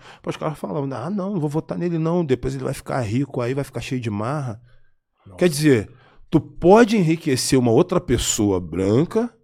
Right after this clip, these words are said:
Speaker 1: que nem é da tua realidade, mas um cara igual você não pode ficar rico. Se ficar rico tem que pedir desculpa. Esse era o comportamento do nosso rap também. A gente não podia ganhar dinheiro, mano.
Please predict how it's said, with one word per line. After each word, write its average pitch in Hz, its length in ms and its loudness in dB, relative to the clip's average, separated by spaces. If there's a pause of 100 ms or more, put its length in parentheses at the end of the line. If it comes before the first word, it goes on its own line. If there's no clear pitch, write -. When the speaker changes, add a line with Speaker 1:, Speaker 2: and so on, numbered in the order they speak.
(320)
Speaker 1:
que - 140 -4
nem 214 280 6
é 202 80 4
da 151 120 0
tua 123 180 0
realidade, 110 560 -2
mas 147 140 -2
um 139 60 -2
cara 151 220 -8
igual 135 240 -6
você 143 220 -6
não 143 80 -8
pode 151 200 -10
ficar - 200 -12
rico. 139 400 -6 (160)
Se - 160 -18
ficar - 240 -8
rico 123 200 -4
tem 139 100 -12
que - 60 -20
pedir 135 220 -10
desculpa. - 540 -6 (500)
Esse 160 360 2
era 156 80 2
o - 20 2
comportamento 147 680 -4
do 151 80 -6
nosso 156 320 -2
rap 180 360 -2
também. 98 420 -6 (580)
A 95 40 -8
gente 107 140 -2
não 143 60 2
podia 147 220 2
ganhar 143 240 2
dinheiro, 147 480 2
mano. 80 200 -8